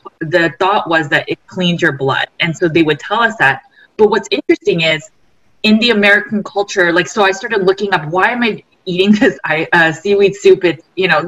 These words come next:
eating it over and over every day. Uh, I started seeing,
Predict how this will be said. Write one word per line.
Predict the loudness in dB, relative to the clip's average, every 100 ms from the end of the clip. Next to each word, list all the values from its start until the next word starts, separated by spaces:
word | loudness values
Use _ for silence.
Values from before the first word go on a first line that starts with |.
| -6
eating | -4 0 2 0 0
it | 0
over | 2 0 0
and | 0
over | 0 0 0
every | -2 0
day. | 0 0 -2 -8 _
Uh, | 0 2 2 2
I | 0
started | 0 -2 -4 -2
seeing, | 0 0 0